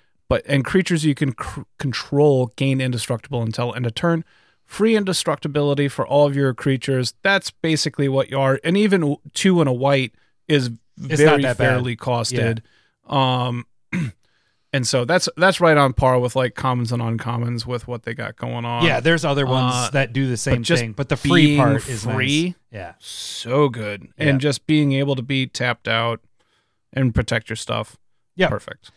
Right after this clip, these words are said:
Speaker 2: Uh, all right, then the next one. This is a newer one that I just recently, uh, didn't even know that this one existed, but, uh, because it, what, it was in which commander deck? Phyrexia, that's why. Uh,
Speaker 1: Yep.
Speaker 2: so Clever Concealment.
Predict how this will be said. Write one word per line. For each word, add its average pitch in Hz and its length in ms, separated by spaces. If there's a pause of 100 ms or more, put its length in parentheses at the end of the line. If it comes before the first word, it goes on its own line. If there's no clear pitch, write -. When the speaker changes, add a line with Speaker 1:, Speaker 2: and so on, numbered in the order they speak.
(320)
Speaker 2:
Uh, 175 640
all 226 100
right, 202 200
then 202 160
the 208 80
next 214 400
one. 226 160
This 254 180
is 277 140
a 285 100
newer 285 300
one 240 220
that 214 140
I 190 540
just 185 240
recently, 131 920 (500)
uh, 139 600
didn't 143 240
even 151 200
know 147 160
that 139 140
this 147 180
one 131 120
existed, 131 720
but, 120 400
uh, 113 840
because 127 240
it, 143 100
what, 139 220
it 131 100
was 131 140
in 135 200
which - 360 (520)
commander 117 500
deck? 87 380 (240)
Phyrexia, 127 480
that's 127 180
why. 87 180 (400)
Uh, 160 300
Speaker 1:
Yep. 147 60
Speaker 2:
so 170 160
Clever 214 480
Concealment. 165 1120